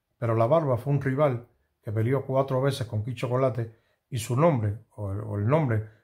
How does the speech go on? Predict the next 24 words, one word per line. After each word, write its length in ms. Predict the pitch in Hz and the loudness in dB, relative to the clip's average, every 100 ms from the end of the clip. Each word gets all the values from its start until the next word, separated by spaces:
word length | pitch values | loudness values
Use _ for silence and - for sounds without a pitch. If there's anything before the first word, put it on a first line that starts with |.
| _ | _
con 180 | 120 113 | -4 -2
el 60 | |
que 100 | 110 | -2
se 160 | 107 110 | 0 2
dio 120 | 127 | 2
a 40 | |
conocer 400 | 139 143 123 160 | 2 0 0 0
era 300 | 151 165 175 _ _ | 0 -2 -6 _ _
Fidel 420 | - 123 123 156 | -6 0 2 4
La 80 | 131 | 4
Barba, 420 | 113 113 101 95 _ _ _ | 4 2 0 -4 _ _ _
tal 180 | - 104 | -8 -4
cual, 320 | 135 110 95 _ _ _ | 0 0 0 _ _ _
no 120 | 123 | -4
es 60 | 113 | 0
broma, 280 | 110 98 92 | 0 0 -4
¿eh? 120 | - _ _ _ _ _ _ _ _ | -8 _ _ _ _ _ _ _ _
Bueno, 280 | 123 101 - - | -4 -4 -6 -8
dice 180 | 123 117 | -2 -2
así: 260 | 101 87 _ _ _ _ _ _ _ _ _ | -2 -6 _ _ _ _ _ _ _ _ _
"Chocolate, 540 | - 123 131 170 175 | -4 0 4 4 2
quién 180 | 107 143 | -2 0
lo 80 | 127 | 2
duda, 360 | 131 123 107 | 2 2 0